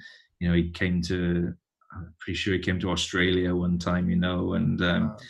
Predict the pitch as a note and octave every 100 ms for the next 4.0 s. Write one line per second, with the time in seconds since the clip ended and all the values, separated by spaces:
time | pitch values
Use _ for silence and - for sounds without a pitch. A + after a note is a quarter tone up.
0 | - _ _ - A2+ - - F3 B2+ -
1 | C#3+ C3+ A2+ A2 - B2+ B2+ A#2+ A2+ C3
2 | A#2+ G2+ G#2 G2+ G2 F#2 F#2+ F#2 F2 E2+
3 | - _ _ - G2+ G2+ G2 G2 F#2+